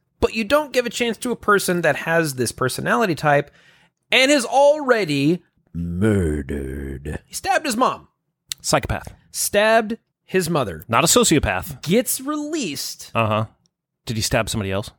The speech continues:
Speaker 1: N-, well,
Speaker 2: Is
Speaker 1: they,
Speaker 2: that
Speaker 1: they found him.
Speaker 2: Is there a second part of the question?
Speaker 1: No, no, no. They,
Speaker 2: Okay.
Speaker 1: they found him, uh, in, God, this, uh, no, this was today at four forty-one A M. the
Speaker 2: Oh, there you
Speaker 1: story
Speaker 2: go.
Speaker 1: goes. They, they
Speaker 2: Look
Speaker 1: found him
Speaker 2: at
Speaker 1: in a
Speaker 2: the,
Speaker 1: park.
Speaker 2: look at the timeliness of our
Speaker 1: That's
Speaker 2: show.
Speaker 1: right. That's right.
Speaker 2: That is amazing.
Speaker 1: Right?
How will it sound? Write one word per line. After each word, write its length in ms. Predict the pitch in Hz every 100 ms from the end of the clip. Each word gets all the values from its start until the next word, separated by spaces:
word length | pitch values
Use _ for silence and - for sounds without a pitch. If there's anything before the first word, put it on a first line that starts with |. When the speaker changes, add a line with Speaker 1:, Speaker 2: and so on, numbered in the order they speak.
| -
Speaker 1:
N-, 120 | 175 214 -
well, 380 | 220 175 165 _ _
Speaker 2:
Is 80 | 165
Speaker 1:
they, 40 | 196
Speaker 2:
that 220 | 233 160
Speaker 1:
they 140 | 202
found 320 | - 269 302
him. 200 | 208 202
Speaker 2:
Is 60 | 190
there 60 | 135
a 40 |
second 240 | - 139
part 120 | 135 135
of 40 |
the 60 | 123
question? 280 | 151 180 - - _
Speaker 1:
No, 180 | 180 220
no, 140 | 202
no. 160 | 180 117
They, 160 | 165 196
Speaker 2:
Okay. 140 | 196
Speaker 1:
they 40 |
found 300 | 185 240 240
him, 280 | 214 220 214 170
uh, 280 | 165 160 143
in, 140 | 143 123
God, 180 | 127 120
this, 140 | 165 - 139
uh, 380 | 143 135 120 113 98 107 _ _ _ _ _
no, 100 | 165
this 200 | 170 202
was 140 | 220 -
today 340 | 202 208 123
at 140 | 131 -
four 140 | 165
forty-one 440 | - 180 175 170 165
A 160 | 147 165
M. 140 | 131
the 60 | 196
Speaker 2:
Oh, 80 | -
there 140 | 151
you 60 | 170
Speaker 1:
story 180 | 147
Speaker 2:
go. 60 | 104
Speaker 1:
goes. 120 | 131
They, 160 | 127 139
they 120 | 131
Speaker 2:
Look 80 | 311
Speaker 1:
found 180 | 208 233
him 60 |
Speaker 2:
at 80 | 196
Speaker 1:
in 40 | 208
a 40 |
Speaker 2:
the, 200 | 165 156
Speaker 1:
park. 360 | 131 131 - - _
Speaker 2:
look 180 | 196 -
at 100 | 320
the 100 | 175
timeliness 760 | - - 220 233 226 214 214 - -
of 140 | 147
our 160 | 147 147
Speaker 1:
That's 100 | -
Speaker 2:
show. 180 | 147
Speaker 1:
right. 300 | 131 87 76
That's 260 | 220 180 - 87
right. 200 | 117 - -
Speaker 2:
That 100 | 117
is 100 | 95
amazing. 500 | 90 110 117 90 -
Speaker 1:
Right? 320 | 107 214 -